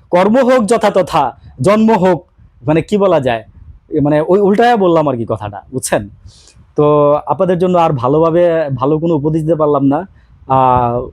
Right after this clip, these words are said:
যাদের উদ্দেশ্যে এই কথাগুলো বলছি, পাকিস্তানের দালাল বলেন, এই বলেন, সেই বলেন,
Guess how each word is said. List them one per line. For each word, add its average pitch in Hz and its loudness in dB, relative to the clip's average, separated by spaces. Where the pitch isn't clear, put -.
যাদের 151 0
উদ্দেশ্যে 147 0
এই 147 0
কথাগুলো 147 0
বলছি, 135 -2
পাকিস্তানের 135 -2
দালাল 135 2
বলেন, 127 -2
এই 135 2
বলেন, 135 -2
সেই 135 -2
বলেন, 127 0